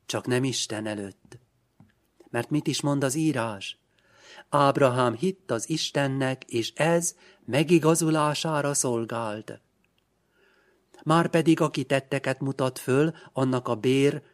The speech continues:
nem kegyelemből, hanem tartozás címén jár.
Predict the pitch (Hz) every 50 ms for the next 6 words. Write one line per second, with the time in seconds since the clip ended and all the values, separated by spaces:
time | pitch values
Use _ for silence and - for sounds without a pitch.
0 | _ _ - 165 180 170 - 127 117 110 120 113 110 117 113 113 110 104 117 113
1 | 120 123 131 139 - _ _ _ _ _ _ _ - 147 139 143 - 127 - 180
2 | 180 160 - - 127 113 - 123 117 113 110 - - - - - - 127 117 110
3 | 110 107 107 101 104 104 107 104 107 104 98 101 101 101 95